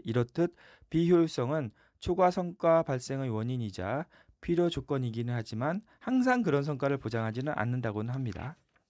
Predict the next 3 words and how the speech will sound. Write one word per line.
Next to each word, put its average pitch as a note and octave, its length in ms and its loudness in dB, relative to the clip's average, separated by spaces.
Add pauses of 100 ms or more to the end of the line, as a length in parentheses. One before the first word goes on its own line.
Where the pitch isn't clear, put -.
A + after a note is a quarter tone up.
(680)
그래서 C3+ 400 2 (460)
결론은 C#3+ 460 4
이렇다. G#2+ 400 -6